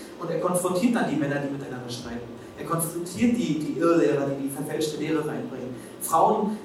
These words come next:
die die Gemeinde treffen, eher als Modeschau und die sich so aufplustern und sagen, "Ah, ich bin die Schönste und du kannst mal gucken und ich mach die Jungs hier alle heiß." Das, das, das, das, das greift er direkt an und sagt, "Das geht so nicht."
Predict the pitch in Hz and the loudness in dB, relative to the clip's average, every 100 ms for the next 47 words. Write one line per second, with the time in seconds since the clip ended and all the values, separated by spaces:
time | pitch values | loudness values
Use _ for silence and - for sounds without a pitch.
0 | - 165 160 156 175 160 156 202 214 185 | -10 -8 -6 -2 2 4 6 4 4 4
1 | 180 180 185 190 180 170 - 175 247 226 | 2 0 0 0 2 0 0 2 4 2
2 | - 156 147 - - 165 - - 220 220 | 2 2 0 0 -4 -4 -4 0 2 2
3 | 214 202 202 160 160 - 226 - 180 214 | 0 0 0 -2 -4 -4 -4 -4 -6 -6
4 | 214 214 214 185 - - - 214 214 156 | -4 -4 -4 -8 -8 -8 -4 -2 -2 -2
5 | 156 156 170 - 214 196 185 185 190 - | -4 -2 0 2 2 2 2 2 2 0
6 | - - 180 180 - - - - 185 185 | -4 -6 -2 0 -2 -8 -12 -6 0 2
7 | 185 185 - 190 190 175 170 - - 208 | 2 2 0 -2 0 0 0 -2 2 2
8 | 233 185 190 202 202 202 - 190 170 - | 4 4 4 2 0 -2 -2 -2 -2 -4
9 | 247 - 202 - - | -2 -2 0 -2 -6